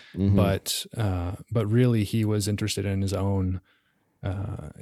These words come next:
Speaker 2: in doing what he wanted to do for himself. And having, having those other point of view characters was really fun to see how they could kind of see that about him. But at the same time, it wouldn't have worked without a character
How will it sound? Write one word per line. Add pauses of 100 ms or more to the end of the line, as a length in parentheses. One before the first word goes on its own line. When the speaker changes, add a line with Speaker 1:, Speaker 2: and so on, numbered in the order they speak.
Speaker 2:
in
doing
what
he
wanted
to
do
for
himself. (560)
And
having,
having
those
other
point
of
view
characters
was
really
fun
to
see
how
they (440)
could
kind
of
see
that
about
him.
But
at
the
same
time,
it
wouldn't
have
worked
without
a
character